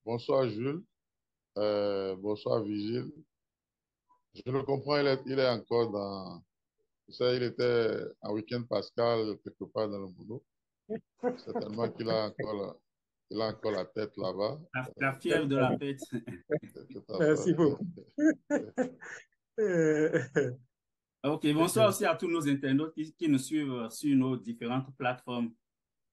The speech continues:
Speaker 2: Euh, la correction du code électoral continue de susciter des,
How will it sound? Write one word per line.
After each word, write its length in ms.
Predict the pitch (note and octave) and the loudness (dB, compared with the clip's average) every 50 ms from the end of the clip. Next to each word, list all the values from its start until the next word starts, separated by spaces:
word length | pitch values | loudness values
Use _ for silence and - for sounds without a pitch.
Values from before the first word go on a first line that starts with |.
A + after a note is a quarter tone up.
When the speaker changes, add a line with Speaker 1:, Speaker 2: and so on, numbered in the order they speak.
| _ _ _ _ _ _ _ _ _ - | _ _ _ _ _ _ _ _ _ -8
Speaker 2:
Euh, 80 | C#3 C3+ - | -6 -6 0
la 160 | - D3 D#3 D#3 | 2 2 2 4
correction 440 | - - F#3+ G3 G3 G3 C#4 B3 | 4 6 6 6 4 4 4 4
du 140 | A3+ E3+ C#3+ | 4 2 2
code 220 | - G3+ G3 F#3+ E3+ | 2 2 2 4 4
électoral 640 | D#3 D3+ D3 D3 D3 C#3 - D3+ C#3+ D#3+ E3 E3 | 2 2 2 0 -2 -2 -4 -2 0 0 -2 0
continue 400 | - D3 C#3+ C#3 D3 C#3+ E3 E3+ | 0 -2 0 2 0 0 0 0
de 160 | D3 B2+ B2+ A#2+ | 0 -2 -2 -2
susciter 600 | - - C3+ B2+ - C#3 C#3 C#3 F3 E3 E3 D3+ | -4 -10 -12 -6 -6 -6 -4 -2 0 0 2 2
des, 440 | C3+ B2 A#2+ A#2+ A#2 A#2 A#2 - | 2 0 0 0 0 -2 -4 -6